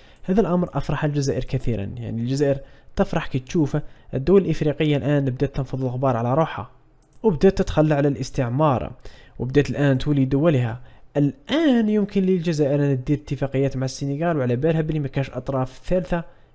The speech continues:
هي فرنسا مخبية في الزاوية. وكما راكم تشوفوا هنا وزير الخارجية الجزائري أحمد عطاف راح بنفسه وحل بدكار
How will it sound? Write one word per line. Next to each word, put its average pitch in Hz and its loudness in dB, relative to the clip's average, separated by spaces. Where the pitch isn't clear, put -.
هي 131 -2
فرنسا 131 -4
مخبية 127 -4
في - -8
الزاوية. 120 -2
وكما 139 0
راكم 127 0
تشوفوا 131 -4
هنا 131 0
وزير 131 0
الخارجية 131 -2
الجزائري 127 0
أحمد 123 -4
عطاف 123 -2
راح 131 -2
بنفسه 127 -4
وحل 147 0
بدكار 143 0